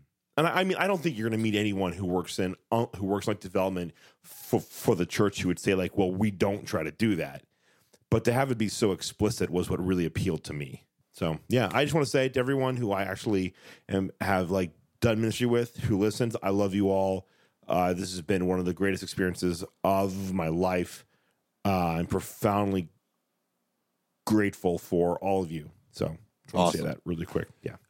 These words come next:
Speaker 2: Uh, so I just did this parish mission up in your, up in your, uh, neck of the woods, and
Speaker 1: Yeah. You
Speaker 2: on
Speaker 1: did.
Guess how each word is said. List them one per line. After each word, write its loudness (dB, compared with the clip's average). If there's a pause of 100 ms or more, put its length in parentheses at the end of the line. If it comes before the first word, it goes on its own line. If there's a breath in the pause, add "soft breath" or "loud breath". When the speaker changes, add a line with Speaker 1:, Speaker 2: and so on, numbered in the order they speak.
(100)
Speaker 2:
Uh, 8
so 6
I 8
just 0
did 4
this 4
parish 4
mission 4
up 2
in 6
your, 6
up 0
in 2
your, 4 (280)
uh, 4 (180)
neck 2
of 4
the 6
woods, 4 (380 soft breath)
and 6
Speaker 1:
Yeah. 6 (400)
You 8
Speaker 2:
on 8
Speaker 1:
did. 2